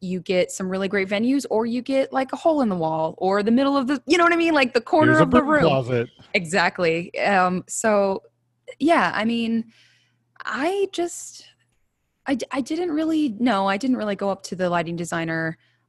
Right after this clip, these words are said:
Speaker 1: I, I even knew then that they, it was gonna be awesome no matter what it was, because when you're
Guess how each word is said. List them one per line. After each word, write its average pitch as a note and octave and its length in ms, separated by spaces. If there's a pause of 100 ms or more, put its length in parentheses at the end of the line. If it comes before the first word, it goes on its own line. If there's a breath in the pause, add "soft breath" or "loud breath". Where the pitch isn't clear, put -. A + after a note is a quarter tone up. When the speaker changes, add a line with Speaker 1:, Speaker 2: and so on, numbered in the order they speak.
Speaker 1:
I, F#3 480 (200)
I G3+ 180
even G3 300
knew F#3+ 160
then F3+ 300
that E3+ 300
they, F3 120 (100)
it G3 100
was F3 140
gonna F3+ 180
be F3 100
awesome F3 400
no E3+ 80
matter D#3+ 480 (800)
what F3 260
it A#3+ 100
was, C#4 360
because G3 420
when F#3+ 200
you're F#3+ 420